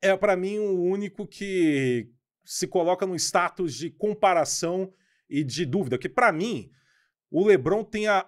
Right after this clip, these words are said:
maior carreira da história da N B A. Pra mim, o LeBron é o maior atleta da história da N B A. Agora, se a pergunta é qual o melhor jogador, e aí você vai colocar outros critérios,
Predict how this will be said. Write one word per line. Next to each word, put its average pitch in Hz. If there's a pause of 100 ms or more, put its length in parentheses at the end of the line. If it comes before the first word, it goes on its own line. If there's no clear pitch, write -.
(100)
maior 175
carreira 180
da 131
história 139
da 123
N 120
B 120
A. -
Pra 127
mim, 147
o 208
LeBron 165
é 208
o -
maior 196
atleta 185
da 131
história 143
da 120
N 117
B 104 (280)
A. 147
Agora, 120 (260)
se -
a -
pergunta 139
é 135
qual 180
o 180
melhor 160
jogador, 131 (220)
e 127
aí 135
você 135
vai 127
colocar 127
outros 127
critérios, 123